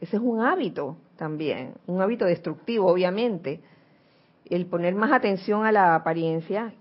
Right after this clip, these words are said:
que a la parte divina en ti. La ley es que todo aquello sobre lo que pongas tu atención se nutrirá de tu vida.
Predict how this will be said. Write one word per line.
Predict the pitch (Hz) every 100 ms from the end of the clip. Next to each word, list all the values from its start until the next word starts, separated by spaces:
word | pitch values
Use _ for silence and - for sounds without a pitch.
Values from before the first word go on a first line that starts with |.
| -
que | 180 180 202 220 - _ _ _ _ _ _
a | 185
la | 165 165
parte | 165 165 196 190
divina | 165 170 170 175 190
en | - 160 151
ti. | 190 202 - _ _ _ _ _ _ _ _ _ _ _ _ _ _ _ _ _ 78 _ _ _ _ _ _ _ _ _ _ -
La | 185 190
ley | 202 247 302
es | 240
que | 247 233
todo | 247 254 262
aquello | 262 277 247 262
sobre | 247 185
lo | 175 170
que | 170
pongas | 196 240 -
tu |
atención | 185 175 175 - 277 294 294
se | 220
nutrirá | 190 180 180 175 180 196 220
de | 196 180
tu | 180 165
vida. | 170 170 156 151